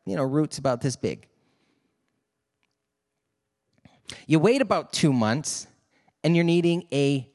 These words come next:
shovel to, to dig about six inches away from the plant. And you gotta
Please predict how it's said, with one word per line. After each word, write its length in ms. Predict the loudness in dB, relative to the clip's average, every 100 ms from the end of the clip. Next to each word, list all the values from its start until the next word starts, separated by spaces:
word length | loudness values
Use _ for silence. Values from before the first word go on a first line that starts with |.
| _
shovel 680 | -12 -10 -8 -4 -4 -4 -10 _ _ _ _ _ _ _ _ _ _ _ _ _ _ _ _ _ _ _ -4
to, 260 | -2 -2 -6 _ _ 0
to 220 | 2 2 -4 -16 -18 _ _ _ _
dig 280 | 2 4 4
about 420 | 0 0 0 -2
six 360 | -2 -2 0 2
inches 340 | 2 0 0
away 380 | 0 4 4 2
from 360 | -2 -2 0 0
the 80 |
plant. 560 | -2 -4 -4 -4 -6 -10 -20 -20 -8
And 160 | -4
you 60 | 0
gotta 300 | 2 2 0